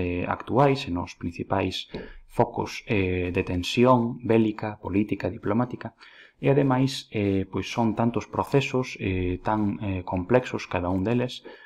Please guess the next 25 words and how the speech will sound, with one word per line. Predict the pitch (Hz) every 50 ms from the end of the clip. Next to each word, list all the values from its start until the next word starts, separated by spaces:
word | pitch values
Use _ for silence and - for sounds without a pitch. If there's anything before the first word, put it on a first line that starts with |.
| - _ _ _ - -
que, | 131 127 135 143 - -
eh, | - 113 107 101 98 98
por | 95 - - 95 95
forza | - - - 131 120 - - 120 120 117 - - - - - - - -
temo-, | 110 101 104 107 104 104 101 98 -
tiven | - 110 104 104 107 110 113 117
que, | 113 - 98 92 101 107 110
bueno, | 110 110 101 87 85 -
pois, | - - - - - - -
realizar | - 95 90 87 - 104
unha | 98 95 95 92 -
síntese, | - 113 104 98 101 - - - - - 95 92 92 90 87 - _ - - - - - _ _ _
eh, | _ - 113 104 95 92 92 92 92 90
bastante | 95 95 - - 110 104 98 95
resumida | 95 92 - - - 101 117 123 117 131 160 - _ _ _ _ _ _ _ - _ _ _ - - - -
de | 101 95
todos | - 113 107 98 92 -
eles, | 135 120 113 107 90 - -
centrándome | - 92 92 - 110 110 104 98 90 90 90 - - _ - - - - _ _
tan | - 101 95 95 95
só, | - - 120 110 101 - -
pois, | - - - -
nos, | 98 92 90 90 87 90 87 87 87 87 90 - - - - - - 110
na | 104 98 95 95 95
evolución, | 92 92 90 90 87 - - 113 107 95 90 90